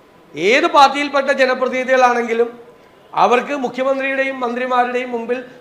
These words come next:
അവസരം കിട്ടുമ്പോൾ അവരവരുടെ നിയോജകമണ്ഡലത്തിലെ കാര്യവും പൊതുവായ ജനങ്ങളുടെ കാര്യവും പറയും. അതിന് അവരെ പരിഹസിക്കുകയാണ് മുഖ്യമന്ത്രി സ്ഥിരമായി ചെയ്യുന്നത്.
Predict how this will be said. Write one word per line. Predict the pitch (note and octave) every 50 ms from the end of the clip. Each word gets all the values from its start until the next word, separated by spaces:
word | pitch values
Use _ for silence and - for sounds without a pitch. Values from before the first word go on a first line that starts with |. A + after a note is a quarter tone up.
| - - E3+
അവസരം | G3+ A#3 - B3+ B3+ C4+ C4+
കിട്ടുമ്പോൾ | B3 A#3+ G3 A#3+ A3+ A3+ A3 A#3 B3+ B3+ - - - - - C#3 D3
അവരവരുടെ | D#3 E3+ A3 C4 C#4+ C#4 C#4+ C#4+ D4 C#4+ C#4+ C#4
നിയോജകമണ്ഡലത്തിലെ | C#4 C4+ C4 C4+ C4 C4 C4 C4 C4 C4 C4 A#3+ B3+ C4 B3 B3+
കാര്യവും | A#3+ A#3 A#3 A#3+ A#3 A3+ A3+ A#3 - - - - - - - -
പൊതുവായ | G#3+ A3+ A#3 C#4 C#4 C4+ C4+ C4 C4+ C4+ A#3+
ജനങ്ങളുടെ | A#3+ A#3 A#3+ A#3+ B3 B3 B3 C4 B3
കാര്യവും | B3 A#3+ A#3+ B3 B3 A#3+ A#3
പറയും. | A3+ G#3+ G3 F#3 - - - - _ - - - - - _ - - - - - - C#3+ F3
അതിന് | F#3+ A3+ A#3+ B3+ C4 C4 C4 - - F3
അവരെ | G3 A#3 C4 C4 C4 B3+
പരിഹസിക്കുകയാണ് | G#3+ G3+ A3 G#3+ B3 - - C4+ G#3+ B3+ C4 B3+ A#3+ A#3 A#3 A3+ A#3+ B3 - - - - _ _ E3
മുഖ്യമന്ത്രി | E3 E3 - A3+ A3 A#3 A#3 A3+ A#3 A3+ A3 A3
സ്ഥിരമായി | - A3+ G3+ A3 A3+ A#3+ A#3+ A#3+ B3 A#3 -
ചെയ്യുന്നത്. | A#3 G#3+ G#3 G#3 G3+ F3+ D3+